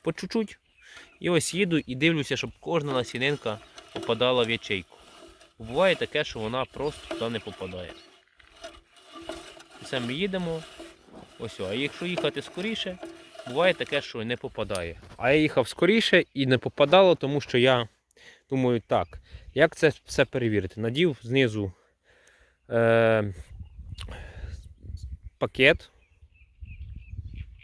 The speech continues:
підсушник цей, і підняв ось такий, прокатався. На десять метрів висипало три насінини. Думаю, понятно. Заново пройшли, вже помалесенько.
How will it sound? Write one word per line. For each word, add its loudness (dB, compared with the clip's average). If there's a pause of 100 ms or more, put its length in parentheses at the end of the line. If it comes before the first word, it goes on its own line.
(180)
підсушник 2
цей, 0 (800)
і 4
підняв 6
ось 4
такий, 4
прокатався. -2 (640)
На 0
десять 2
метрів 0
висипало 0
три -4
насінини. -4
Думаю, -4 (440)
понятно. 4 (460)
Заново 6 (340)
пройшли, 4 (340)
вже 2
помалесенько. 0